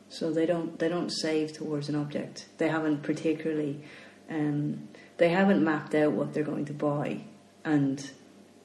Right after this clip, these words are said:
worked towards it and planned out buying that. So they're more kind of hit and miss as to whether it's there. And actually, I think a lot of those people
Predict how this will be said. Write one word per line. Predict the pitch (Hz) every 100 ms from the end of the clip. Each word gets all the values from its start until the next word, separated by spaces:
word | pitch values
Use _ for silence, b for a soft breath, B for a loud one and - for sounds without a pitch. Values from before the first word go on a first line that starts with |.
| -
worked | - 165 143 - -
towards | - 151 147 147 147
it | 139
and | 151 143
planned | 147 143 143
out | 143 143
buying | 143 143 143 147
that. | 123 - - b b b -
So | - - 165 151 143 139 - B B B - - - - - -
they're | - 175
more | 165 160 156
kind | 156 151
of | 151 - - - - - -
hit | 160 -
and |
miss | 147 147 143 - - -
as | 160 147
to | 147
whether | 143 156
it's | 151
there. | 151 143
And | 135 151
actually, | 151 147 160
I |
think | 147 147
a |
lot | 151 143
of | 147
those | 147
people | 151 151 147 -